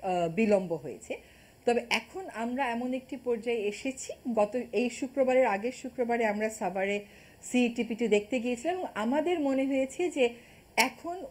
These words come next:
ওই শিল্পনগরী ট্যানারিগুলোকে নিতে প্রস্তুত এবং ওই বর্জ্য শোধন করে নদীতে ফেলতে প্রস্তুত। যদি এই প্রকল্পে অনেক বেশি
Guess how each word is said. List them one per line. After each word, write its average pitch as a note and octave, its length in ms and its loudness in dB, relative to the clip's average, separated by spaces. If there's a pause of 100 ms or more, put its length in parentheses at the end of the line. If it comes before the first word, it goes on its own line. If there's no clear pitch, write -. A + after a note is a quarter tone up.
ওই B3 380 0 (360)
শিল্পনগরী A#3+ 840 -2 (640)
ট্যানারিগুলোকে C4+ 880 -2
নিতে A#3 380 -2
প্রস্তুত D#4 460 -4
এবং A#3 260 -2
ওই A3+ 180 4
বর্জ্য A3 400 0
শোধন C4+ 480 -2
করে C#4 200 4
নদীতে G3+ 360 -4
ফেলতে F#3 360 -6
প্রস্তুত। - 440 -4 (440)
যদি A#3+ 140 4
এই C4+ 140 2
প্রকল্পে D4 560 0
অনেক B3+ 360 0
বেশি D4+ 400 -4